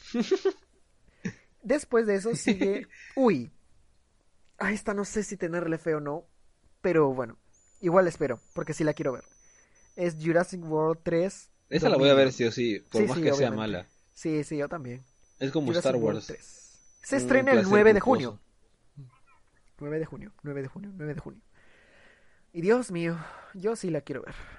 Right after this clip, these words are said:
Speaker 2: Solamente para ver cómo cierran el, porque la dejaron como con un final abierto.
Speaker 1: Está
Speaker 2: Después,
Speaker 1: genial. A mí sí me gustó
Speaker 2: sigue.
Speaker 1: The Fallen Kingdom.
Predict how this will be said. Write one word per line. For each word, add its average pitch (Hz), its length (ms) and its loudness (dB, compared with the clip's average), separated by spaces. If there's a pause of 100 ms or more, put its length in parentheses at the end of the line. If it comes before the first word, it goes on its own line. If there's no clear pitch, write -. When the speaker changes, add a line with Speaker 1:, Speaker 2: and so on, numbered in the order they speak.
(640)
Speaker 2:
Solamente 269 380 4
para 196 160 -2
ver 185 140 2
cómo 202 200 -6
cierran 185 400 0
el, 131 380 -6
porque 175 220 -2
la 165 80 4
dejaron 208 420 -2
como 139 420 -8
con - 180 -14
un 175 80 -14
final 180 220 -4
abierto. 139 400 -4 (840)
Speaker 1:
Está 190 280 0
Speaker 2:
Después, - 20 6
Speaker 1:
genial. 175 460 -2 (240)
A 131 80 -6
mí 196 100 0
sí 226 100 -4
me 196 80 0
gustó 113 220 0
Speaker 2:
sigue. 120 80 0
Speaker 1:
The - 20 -4
Fallen 110 220 -6
Kingdom. 90 360 -12